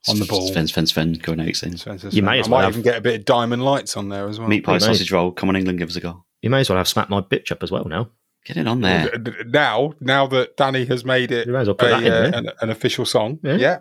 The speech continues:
Speaker 1: definitely. That's going in.
Speaker 2: Bit
Speaker 1: Um,
Speaker 2: of, bit of Will, Will Young in there.
Speaker 1: Bit of Will Young. What, uh, Evergreen?
Speaker 2: Yeah. David Sneddon.
Speaker 1: Yeah.
Speaker 2: Get him on there.
Speaker 1: If it's <laughs>
Speaker 3: Did you have, uh, Don't Come Home Too Soon?
Speaker 1: <laughs>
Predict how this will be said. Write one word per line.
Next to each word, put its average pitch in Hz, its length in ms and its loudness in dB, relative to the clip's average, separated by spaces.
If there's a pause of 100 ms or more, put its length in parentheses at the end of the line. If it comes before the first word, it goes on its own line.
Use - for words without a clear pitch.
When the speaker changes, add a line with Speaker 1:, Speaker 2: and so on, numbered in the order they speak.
(140)
Speaker 1:
definitely. 127 440 -2
That's 151 220 -6
going 117 260 -2
in. 160 180 -4 (1000)
Speaker 2:
Bit 127 220 0
Speaker 1:
Um, - 60 -2
Speaker 2:
of, 92 100 -4
bit - 100 -2
of 82 60 -2
Will, 104 260 2
Will 113 220 2
Young 123 240 0
in 139 160 -4
there. 156 180 -6 (960)
Speaker 1:
Bit 113 140 -16
of 113 80 -14
Will 110 180 -10
Young. 101 480 -10 (140)
What, 110 260 -4
uh, 110 220 -2
Evergreen? 139 640 0 (180)
Speaker 2:
Yeah. 113 240 -6 (160)
David 107 240 2
Sneddon. 104 340 4
Speaker 1:
Yeah. 139 200 -2 (340)
Speaker 2:
Get - 120 -12
him - 60 2
on 98 120 4
there. 104 100 -2
Speaker 1:
If 107 140 -4
it's - 240 2
<laughs> - 960 -14
Speaker 3:
Did 107 100 -8
you 120 80 0
have, 127 220 0
uh, 131 460 0 (120)
Don't 131 180 0
Come 135 160 0
Home 131 220 4
Too 139 180 0
Soon? 160 460 0 (1160)
Speaker 1:
<laughs> 151 140 4